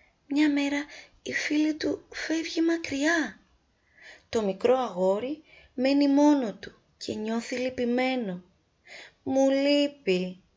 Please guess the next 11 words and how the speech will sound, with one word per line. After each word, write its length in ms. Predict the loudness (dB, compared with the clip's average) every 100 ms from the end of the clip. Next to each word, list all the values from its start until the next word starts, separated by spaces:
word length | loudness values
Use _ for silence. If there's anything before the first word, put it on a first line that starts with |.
| _ _ _
λέει 360 | -2 2 2 2
το 140 | -2
αγόρι. 580 | -2 0 0 0 -4 -10 _ _ _ -20 -20 -20 _
«Πρέπει 440 | 6 8 8 6 -8
να 160 | -8
την 220 | -4 -4 0
βρω 440 | 6 6 6 -2 -10 -20 -8
όπου 380 | 0 2 2 -2
κι 160 | -6 -6
αν 140 | -4
είναι». 440 | -4 -6 -8 -12